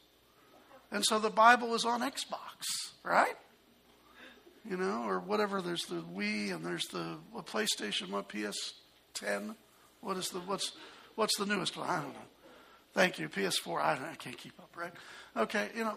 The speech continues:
there, we have the Bible and all these things. But you know what? Here's what's happening. And that is that, you know, by the way, I went a long way around to try to throw you off the scent of Psalm twenty-nine, right?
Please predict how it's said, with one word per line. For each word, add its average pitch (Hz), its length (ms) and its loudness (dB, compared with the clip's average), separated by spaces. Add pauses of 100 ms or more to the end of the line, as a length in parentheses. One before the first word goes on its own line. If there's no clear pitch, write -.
there, 254 220 0
we 311 100 4
have 427 100 4
the 381 60 -4
Bible 262 380 8
and 196 80 0
all 190 160 4
these 175 220 -2
things. 143 240 -10 (360)
But 226 120 4
you 247 100 2
know 311 100 8
what? 277 180 8
Here's 262 260 2
what's - 180 0
happening. 208 420 2 (420)
And 220 120 4
that 262 140 8
is 254 240 4
that, 214 300 4
you 214 100 -4
know, 220 100 2
by 226 220 8
the 226 80 0
way, 208 400 6
I 202 140 6
went 202 200 0
a 185 80 2
long 233 460 4
way 262 120 6
around 233 500 4
to 208 80 -6
try 208 200 0
to 196 80 -2
throw 202 220 -4
you 208 160 -4
off 196 200 0
the 185 100 -6
scent 190 360 -2
of 185 160 -8
Psalm 180 400 0
twenty-nine, 190 800 2 (540)
right? 214 380 8